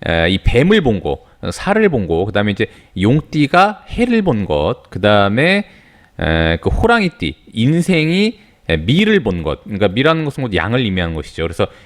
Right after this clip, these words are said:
아, 토끼띠가 원숭이 신을 본 것, 그다음에 이제 말띠가 소인 축을 본 것, 그다음에 닭띠가, 어, 이게 쥐인 자를 본 것이라고 되어 있는데 여기도 보시면 이제 눈치채셨겠지만 요런 조합이 곧 원진을 의미-,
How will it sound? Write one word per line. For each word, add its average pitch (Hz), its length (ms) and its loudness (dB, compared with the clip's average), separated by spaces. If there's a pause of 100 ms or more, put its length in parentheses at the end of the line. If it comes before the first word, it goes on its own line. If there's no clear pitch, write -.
(180)
아, 87 120 0
토끼띠가 - 960 -2
원숭이 117 400 0
신을 214 320 -2
본 113 220 -2
것, 78 300 -2
그다음에 110 360 0
이제 107 120 0
말띠가 107 840 -2 (240)
소인 226 440 -2
축을 247 320 0
본 120 220 0
것, 82 220 0
그다음에 101 380 -2
닭띠가, 160 920 -2 (540)
어, 85 360 0
이게 101 100 -2
쥐인 190 400 0
자를 160 440 2
본 165 200 -2
것이라고 151 400 0
되어 120 160 2
있는데 107 560 0 (340)
여기도 190 240 0
보시면 165 280 0
이제 156 100 0
눈치채셨겠지만 120 1000 -2
요런 151 240 2
조합이 131 360 2
곧 117 160 -6
원진을 170 560 0
의미-, 98 200 -2